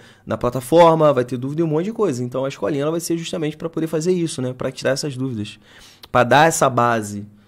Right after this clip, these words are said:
essa base, pra quando você tiver um problema, tu já tá preparado. Igual a escola de verdade, né?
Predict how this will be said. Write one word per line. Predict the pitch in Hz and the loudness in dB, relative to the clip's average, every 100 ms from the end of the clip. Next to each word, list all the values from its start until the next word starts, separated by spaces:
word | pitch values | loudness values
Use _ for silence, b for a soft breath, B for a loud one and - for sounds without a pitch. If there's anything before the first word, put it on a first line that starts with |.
| b b _ | b b _
essa | 107 - 117 | -8 -4 -2
base, | 113 110 | -2 -2
pra | - 113 | -6 -8
quando | 127 | -8
você | 131 139 | -8 -10
tiver | 135 127 | -4 0
um | 151 165 | 0 2
problema, | 139 113 139 165 139 107 | 2 4 6 8 6 2
tu | 127 | -2
já | 135 | -4
tá | 131 139 147 | -2 -2 -2
preparado. | 147 _ 156 151 165 175 156 143 131 - _ _ - | -6 _ -6 -4 -4 -2 0 0 -4 -16 _ _ -6
Igual | 180 131 147 | 0 2 0
a | |
escola | 196 - 247 | -2 -4 -6
de | 262 | -4
verdade, | 170 135 139 120 | -4 -2 -2 -2
né? | 107 117 | -6 -10